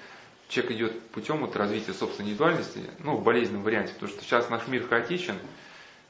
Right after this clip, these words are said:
и точку опоры найти очень тяжело. И некоторые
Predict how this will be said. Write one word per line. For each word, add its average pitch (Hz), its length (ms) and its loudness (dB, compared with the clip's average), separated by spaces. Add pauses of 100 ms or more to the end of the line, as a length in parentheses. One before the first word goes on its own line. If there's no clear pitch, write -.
и - 40 -16
точку 127 340 2
опоры 120 300 4
найти 107 260 0
очень 101 200 -4
тяжело. 107 440 0 (1120)
И 104 80 -4
некоторые 120 440 0